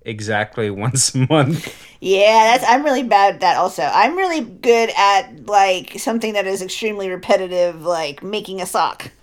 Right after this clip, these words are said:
Speaker 2: Like, something where it's just like, tick, tick, tick, tick.
Speaker 1: Something that's made up of extremely small tasks that you can complete. Every time you complete a stitch or at least a row, that, that's like its own task.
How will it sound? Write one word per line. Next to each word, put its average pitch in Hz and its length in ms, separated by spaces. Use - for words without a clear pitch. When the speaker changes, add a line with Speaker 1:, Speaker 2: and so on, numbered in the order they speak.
Speaker 2:
Like, 196 220
something 240 360
where 214 260
it's 240 160
just 226 240
like, 202 420
tick, 370 260
tick, - 240
tick, - 260
tick. - 280
Speaker 1:
Something 190 440
that's 143 240
made 151 200
up 143 180
of 123 140
extremely 160 640
small 127 400
tasks - 680
that 110 340
you 143 160
can 131 260
complete. 113 540
Every 127 240
time 139 340
you 120 220
complete 139 480
a 107 60
stitch - 440
or 120 60
at 110 140
least 135 240
a 110 60
row, 147 340
that, 156 440
that's 160 280
like 120 180
its 117 140
own 98 180
task. - 720